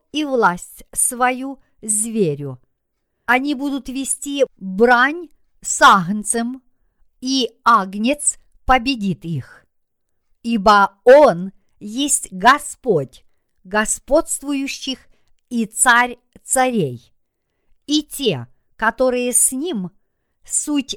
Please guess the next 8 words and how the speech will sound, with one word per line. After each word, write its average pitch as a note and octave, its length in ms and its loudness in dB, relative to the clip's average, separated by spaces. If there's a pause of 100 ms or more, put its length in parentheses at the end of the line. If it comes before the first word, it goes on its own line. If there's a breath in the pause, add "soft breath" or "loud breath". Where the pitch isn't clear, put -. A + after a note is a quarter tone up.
(120)
званые G#3+ 1000 -2 (440)
и C#4 400 -4
избранные – G#3+ 1000 -6 (400)
и C#4 180 -2
верные. D#3 800 -4 (960)
И C4 140 -6
говорит C4 640 0
мне: G#3+ 540 -6